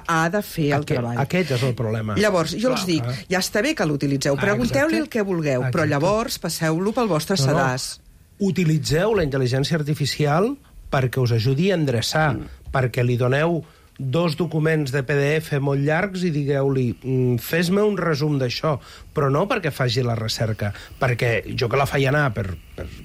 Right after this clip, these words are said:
Speaker 2: per la feina, per coses, no?, al diari, doncs quan, quan, quan li dius que es posi creativa és quan surten aquests problemes que descrivia Liu. En canvi, si tu li dones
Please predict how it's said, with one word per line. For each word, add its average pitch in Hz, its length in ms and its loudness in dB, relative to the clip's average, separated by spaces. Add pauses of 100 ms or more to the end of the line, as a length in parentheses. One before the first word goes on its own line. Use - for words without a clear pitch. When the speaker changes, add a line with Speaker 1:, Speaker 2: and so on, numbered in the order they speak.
Speaker 2:
per - 120 -10
la 92 120 -8
feina, 160 500 2
per 123 160 -2
coses, 147 360 -2
no?, 147 180 2
al 151 100 2
diari, 151 420 2 (380)
doncs 131 340 0 (120)
quan, 127 340 0 (160)
quan, 127 580 0 (880)
quan 139 220 0
li 139 120 2
dius 170 200 0
que 208 100 -2
es - 80 -4
posi 165 320 2
creativa 165 720 0 (320)
és - 160 -8
quan 147 200 0
surten 151 360 0
aquests 139 300 -2
problemes 143 640 0 (360)
que 147 120 0
descrivia 143 520 0
Liu. 139 300 0 (160)
En 113 100 -6
canvi, 123 380 0 (240)
si - 220 -2
tu 139 180 0
li 156 100 4
dones 160 420 0